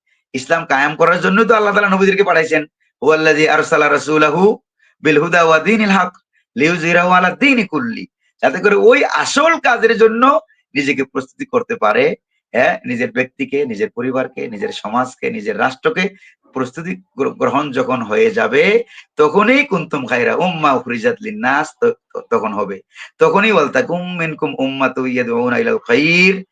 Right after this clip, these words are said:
তা'মুরুনা বিল মা'রুফ ওয়া তানহাউনা আনিল মুনকার, এটা হয়ে যাবে। তখনই আল্লাযীনা ইম্মাক্কান্নাহুম ফিল আরদ আকামুস সালাত ওয়া আতাউজ যাকাত ওয়া আমারু বিল মা'রুফ ওয়া নাহাউ আনিল মুনকার। অর্থাৎ প্রিয় ভাই এবং বোনেরা,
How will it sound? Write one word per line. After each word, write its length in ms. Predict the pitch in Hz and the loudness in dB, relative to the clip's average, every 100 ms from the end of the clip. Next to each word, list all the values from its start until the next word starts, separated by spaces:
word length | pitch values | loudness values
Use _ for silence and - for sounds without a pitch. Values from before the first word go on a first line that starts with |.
| _ _ | _ _
তা'মুরুনা 380 | - 107 117 113 | -2 -2 -2 -4
বিল 160 | 107 104 | -6 -6
মা'রুফ 280 | 104 113 113 | -2 -2 -2
ওয়া 100 | 104 | -6
তানহাউনা 440 | 104 104 110 104 | -6 -6 -6 -4
আনিল 180 | 107 104 | -6 -6
মুনকার, 280 | 120 123 117 | -8 -4 -2
এটা 160 | 113 113 | 0 0
হয়ে 200 | 110 110 | 0 -2
যাবে। 260 | 104 101 - - - _ | -4 -8 -12 -20 -20 _
তখনই 600 | 180 185 214 247 302 311 - _ _ | 0 2 2 2 0 -2 -10 _ _
আল্লাযীনা 480 | - 143 139 185 214 | 0 2 2 2 0
ইম্মাক্কান্নাহুম 920 | 196 165 165 160 156 151 147 156 151 135 | -2 -4 -4 -2 0 -2 0 0 0 0
ফিল 160 | 139 | 0
আরদ 220 | 131 127 120 | 2 0 0
আকামুস 460 | 117 123 123 117 - | -2 2 0 0 -4
সালাত 400 | 110 139 165 139 | 0 2 2 0
ওয়া 100 | 110 | -4
আতাউজ 340 | 110 113 107 | -2 -2 -2
যাকাত 320 | 98 110 139 110 | -6 -2 -2 -2
ওয়া 100 | 110 | -4
আমারু 240 | 113 113 | -4 -4
বিল 140 | 110 107 | -8 -6
মা'রুফ 240 | 110 127 | -4 -4
ওয়া 100 | 113 | -4
নাহাউ 200 | 107 107 | -6 -4
আনিল 320 | 110 127 185 - _ _ _ _ | -4 0 0 -2 _ _ _ _
মুনকার। 340 | 143 139 117 - | -8 -4 -4 -2
অর্থাৎ 440 | 117 - 160 185 | -2 2 0 0
প্রিয় 180 | 131 113 | -4 -2
ভাই 200 | 110 120 | 0 0
এবং 240 | 117 110 | 0 -2
বোনেরা, 400 | 110 135 147 156 | -2 0 0 0